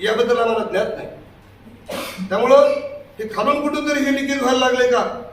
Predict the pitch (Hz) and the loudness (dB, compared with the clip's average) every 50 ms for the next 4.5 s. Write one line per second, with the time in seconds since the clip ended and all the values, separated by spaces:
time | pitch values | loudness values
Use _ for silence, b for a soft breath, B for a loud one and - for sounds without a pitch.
0 | - - - - - - - - - - 185 180 190 226 226 220 226 247 240 233 | -20 -20 -20 -20 -20 -20 -20 -18 -8 -6 -6 -4 -2 -2 0 0 0 2 2 2
1 | 233 240 226 220 220 220 214 214 208 208 208 202 202 196 196 196 - - - - | 2 2 2 2 2 0 0 0 -2 0 0 2 2 2 2 2 0 -2 -6 -8
2 | - - - - - - - - - - - 180 202 185 196 226 240 262 233 - | -12 -14 -16 -20 -20 -20 -20 -20 -16 -8 -4 -2 -2 0 0 2 2 4 2 2
3 | - - - - - - - - - - - 175 190 214 214 233 226 226 214 208 | 0 -2 -6 -8 -10 -14 -16 -18 -18 -10 -6 -2 -2 0 2 2 2 2 2 0
4 | 214 220 240 240 233 - - - - | 2 2 2 2 2 0 -2 -6 -8